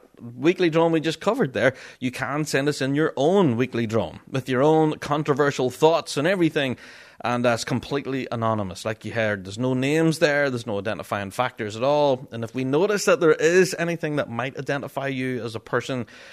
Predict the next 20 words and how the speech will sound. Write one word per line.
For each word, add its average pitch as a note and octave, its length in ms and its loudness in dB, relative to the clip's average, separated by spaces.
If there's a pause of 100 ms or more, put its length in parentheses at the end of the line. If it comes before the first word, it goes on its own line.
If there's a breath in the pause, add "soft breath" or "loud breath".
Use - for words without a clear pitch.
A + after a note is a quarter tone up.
(140 loud breath)
uh, A#2 220 -2
who's B2 180 -4
sending B2 300 -4
in D#3+ 380 -2
the D#3+ 80 0
weekly D3 260 -4
drone, C3 300 -2
then A#2 340 -2
we'll A2+ 160 -2
remove A#2 340 0
it, - 140 -10 (160)
uh, F#2+ 160 -10
because F#2+ 320 -10
we A2 80 -6
don't B2 380 -2
want A2 220 -6
people G2+ 260 -10
to F#2+ 80 -12
be F#2+ 180 -10
identified G2+ 640 -8